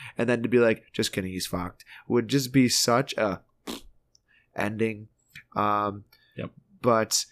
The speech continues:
Speaker 1: the thing is, I mentioned gore being, like, the staple of this. This one doesn't really have it. It has, like,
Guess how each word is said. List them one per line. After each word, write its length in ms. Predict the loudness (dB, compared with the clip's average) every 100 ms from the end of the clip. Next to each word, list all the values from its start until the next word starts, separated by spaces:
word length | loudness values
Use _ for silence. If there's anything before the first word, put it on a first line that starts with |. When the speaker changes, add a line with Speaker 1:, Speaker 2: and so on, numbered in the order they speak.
| _ _ -20 _ -18 -16 -6
Speaker 1:
the 140 | -2 0
thing 240 | 2 2
is, 160 | 2 2
I 120 | 2
mentioned 400 | -2 -2 -6 -2
gore 380 | 0 4 4 2
being, 400 | 0 0 -2 -4
like, 340 | -4 -4 -8 -18
the 760 | -20 -8 -4 -2 -2 -2 -6 -10 _ _ _ _ _ _ _ _ _ _ -20 _ _ -20 -12 -2
staple 520 | 0 2 2 2 2
of 60 | 4
this. 280 | 2 0 -10
This 360 | 0 2 2 0
one 280 | -2 -4 -2
doesn't 340 | 0 0 0
really 1120 | -2 -2 0 0 -2 -6 -6 -8 -6 -4 -4 -4
have 460 | -6 -6 -4 0 0
it. 180 | 0
It 120 | -2 -2
has, 260 | -2 0
like, 180 | -2 -4